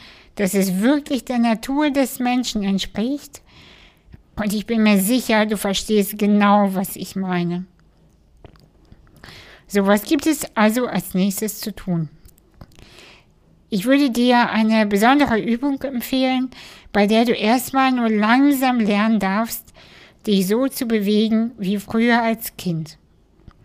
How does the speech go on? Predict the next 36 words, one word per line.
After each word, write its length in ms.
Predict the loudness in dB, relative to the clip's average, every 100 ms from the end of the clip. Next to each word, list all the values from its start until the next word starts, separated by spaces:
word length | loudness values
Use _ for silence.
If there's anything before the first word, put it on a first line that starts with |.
| -20 -20 -20 -20 -4
Keine 300 | 2 2 4
Sorge, 360 | 4 4 4
ich 180 | 0 -2
möchte 300 | -2 0 -2
dich 160 | -4 -2
nicht 240 | -4 -2
dazu 240 | -6 -4 -6
bringen, 380 | -2 0 0 -2 -12 -20 -18 -8
auf 140 | -6
die 140 | -2 -2
Straße 520 | 0 0 2 0 -2
zu 160 | -2
gehen 300 | 0 2 2
und 180 | 0 0
verrückt 420 | 0 0 -2 -6
zu 120 | -8 -6
tanzen, 640 | -2 0 0 0 0 -2 -8 -20 -20 _
falls 300 | 0 0 0
es 140 | -4 -2
dir 100 | 0
jetzt 460 | 2 0 -2 -2
noch 260 | 0 0 -2
zu 180 | -14 -6
peinlich 520 | -2 0 0 -4 -6
ist. 280 | -10 -12 -18 _ _ _ _ _ _ -6
Das 200 | -4 2
kann 160 | 2
ich 160 | 4 2
verstehen. 580 | -2 -2 -4 -4 -4 -8 -14 _ _ _ -20 -20 _ -20 -20 -20 _ _
Beginne 340 | -4 2 4 4
jetzt 440 | 2 0 -2 -4
bei 140 | 0
den 200 | 2 0
Füßen 400 | -2 -2 -4 -4
und 240 | -4 -4 0
Händen. 460 | 0 0 -2 -4